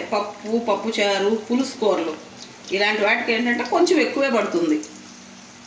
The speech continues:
కారం మాత్రం మన ఇష్టం, మనం తినేదాన్ని బట్టి వేసుకోవడమే. కొంచెం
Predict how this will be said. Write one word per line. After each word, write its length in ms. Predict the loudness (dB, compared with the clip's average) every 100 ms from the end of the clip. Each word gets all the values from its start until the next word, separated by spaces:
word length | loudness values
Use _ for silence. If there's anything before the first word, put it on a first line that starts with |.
| -20 -4 0
కారం 320 | 2 2 2 0
మాత్రం 260 | 2 4 4
మన 160 | 4 0
ఇష్టం, 240 | 0 -4 -6 -16 -18 -18 -16 -18 -6 -2
మనం 160 | 0 0 2
తినేదాన్ని 440 | 2 2 2 2
బట్టి 180 | 2 4 4
వేసుకోవడమే. 520 | 2 0 0 0 -2 -6 -8 -18 -18 -18 -16 -12 -12 -10 -6 -6 -6 -12 -14 -14 -14 -14 -14 -16 -10 -4
కొంచెం 240 | -2 0